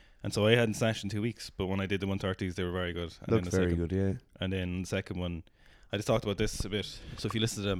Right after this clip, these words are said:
Speaker 1: mental training podcasts, our prep, mental preparation for training, I did, um, on the second wave of one twenty, I was doing doubles, and I just wanted, I said to myself, "You have to power the first one."
Speaker 2: Yeah.
Speaker 1: And it's not a big deal, but random things like that, I think, are, it's something I'm thinking about recently. There's probably,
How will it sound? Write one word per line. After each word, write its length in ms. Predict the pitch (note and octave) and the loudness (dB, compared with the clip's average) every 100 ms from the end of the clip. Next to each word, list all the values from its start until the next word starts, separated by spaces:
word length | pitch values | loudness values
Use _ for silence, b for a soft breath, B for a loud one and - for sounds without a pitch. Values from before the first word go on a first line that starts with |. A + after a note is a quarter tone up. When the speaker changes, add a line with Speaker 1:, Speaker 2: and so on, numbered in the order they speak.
| F#2+ | 0
Speaker 1:
mental 220 | G#2 G#2 | -2 -2
training 320 | G#2 G#2 G#2 | -2 -2 -2
podcasts, 580 | G#2 G#2+ A2 G2+ - - - | -4 -4 -4 -6 -8 -14 -12
our 100 | G2 | -8
prep, 260 | F#2+ G2+ F#2+ | -6 -6 -6
mental 180 | G#2+ G2+ | -6 -4
preparation 480 | G2 F#2 G2+ G#2 - | -6 -2 -2 -4 -8
for 120 | - | -10
training, 440 | - F#2 F#2 E2 - b b b b b b b b b - | -4 -2 -2 -4 -8 b b b b b b b b b -4
I 100 | B2 | 4
did, 220 | C3 B2+ | 6 6
um, 420 | B2 A#2+ A#2 A2 - - | 6 4 2 -2 -6 -8
on 80 | G#2+ | -2
the 80 | G#2+ | 2
second 280 | - B2+ A2+ | 4 4 4
wave 160 | A2+ G2+ | 4 4
of 20 | |
one 100 | G#2 | 2
twenty, 300 | A2+ A2+ G#2 | 2 0 0
I 20 | |
was 80 | F#2+ | 0
doing 140 | F#2+ | 0
doubles, 460 | F2+ G#2 G2 F2 - - - - - | 0 2 0 -2 -12 -20 -20 -20 -8
and 80 | G#2 | -2
I 60 | F#2+ | 0
just 180 | F#2+ | 0
wanted, 400 | G#2 F#2+ - F#2+ - | -2 -2 -2 -2 -4
I 80 | |
said 160 | F#2+ G#2 | -4 -4
to 60 | F#2+ | -4
myself, 480 | - F2+ F2 - - - - _ _ - | -2 -2 -2 -10 -20 -20 -20 _ _ -4
"You 80 | |
have 100 | G2 | -2
to 60 | - | -2
power 280 | - G#2 G2 | -2 0 0
the 60 | F#2 | -2
first 280 | F#2+ G2+ | -2 -4
one." 160 | G2 F2+ - _ | -6 -8 -10 _
Speaker 2:
Yeah. 220 | F#2 F#2 G2 _ _ | -2 0 0 _ _
Speaker 1:
And 100 | - | -2
it's 120 | A2+ - | 2 4
not 120 | C#3 | 4
a 40 | |
big 180 | G#2 B2+ | 2 0
deal, 240 | A2 G2+ | 0 0
but 140 | F2 G#2 | 0 0
random 240 | A#2+ A#2 | 2 2
things 140 | A2 G2+ | 0 -2
like 100 | G2 | 0
that, 160 | G2+ | 0
I 20 | |
think, 240 | F#2 F2+ F2 | -2 -4 -2
are, 340 | F#2 F2 F2 - _ | -2 -2 -6 -8 _
it's 80 | - | -8
something 160 | A#2+ A2+ | 0 2
I'm 60 | |
thinking 180 | G2+ G2+ | 2 2
about 80 | F#2 | 4
recently. 280 | G2 - F#2 | 2 2 0
There's 120 | E2+ | -2
probably, 460 | - G2+ F#2 F2+ | -2 -2 0 0